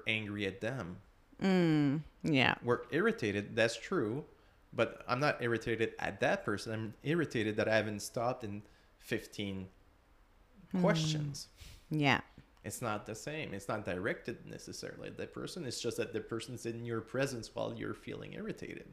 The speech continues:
Speaker 2: Right.
Speaker 1: But again, if you are irritated, it's okay.
Speaker 2: Yeah.
Speaker 1: Look at it, take a moment, identify the emotion,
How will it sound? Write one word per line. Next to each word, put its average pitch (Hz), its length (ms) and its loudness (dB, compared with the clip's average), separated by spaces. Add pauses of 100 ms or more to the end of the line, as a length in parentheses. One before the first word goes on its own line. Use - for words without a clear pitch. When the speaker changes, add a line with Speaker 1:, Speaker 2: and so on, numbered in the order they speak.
Speaker 2:
Right. 147 720 0 (420)
Speaker 1:
But 127 380 2
again, 123 520 -2 (1000)
if 131 200 -4
you 123 180 2
are 156 300 4
irritated, 104 580 -6
it's 110 200 -6
okay. 120 640 -4 (380)
Speaker 2:
Yeah. 143 320 -2 (400)
Speaker 1:
Look 120 320 0
at 151 180 4
it, 160 160 0
take 135 200 -2
a 135 40 -2
moment, 123 460 -4 (400)
identify 110 500 -4
the 110 160 -4
emotion, 113 640 -8